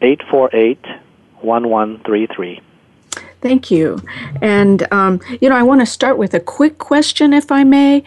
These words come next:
Speaker 2: I think it's quick. It may not be. <laughs> Um, I
Speaker 1: Mm,
Speaker 2: wanted
Speaker 1: okay.
Speaker 2: to ask, um, about age. How young or how old do people have to be or shouldn't be when they get cosmetic surgery?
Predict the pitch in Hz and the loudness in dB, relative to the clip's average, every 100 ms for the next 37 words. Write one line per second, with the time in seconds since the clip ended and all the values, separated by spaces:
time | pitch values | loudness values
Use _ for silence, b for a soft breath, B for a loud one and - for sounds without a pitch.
0 | B 285 - 196 - 247 196 - 180 180 | B -10 -4 -2 0 0 -2 0 0 0
1 | - 185 190 175 180 190 - - 262 - | -4 -2 -2 -2 -2 -2 -6 -4 0 2
2 | - 233 B B B 240 226 262 285 - | 0 -2 B B B -2 0 2 2 0
3 | - 208 208 202 _ B B B 226 208 | -2 0 -2 -4 _ B B B -2 0
4 | 196 - 202 196 196 - 208 190 143 156 | 0 -2 -2 -2 -2 -2 0 0 -2 -8
5 | - 320 359 208 202 208 247 285 214 185 | -8 -2 0 0 0 0 0 0 0 -2
6 | 196 220 220 190 185 208 254 262 - 262 | 0 -2 0 2 4 6 4 2 -2 0
7 | - - 269 277 285 277 - _ _ 247 | 0 2 4 4 4 -2 -6 _ _ -2
8 | 254 277 - 247 262 285 285 240 185 196 | -2 -2 -2 0 2 4 4 2 2 0
9 | 196 254 262 247 254 262 269 277 294 - | 0 2 2 0 2 2 4 2 0 -4
10 | 233 233 226 220 226 - 226 - 185 170 | 0 2 2 2 0 0 -2 0 0 -2
11 | 175 - 170 165 160 165 | -4 -2 -2 0 -2 -4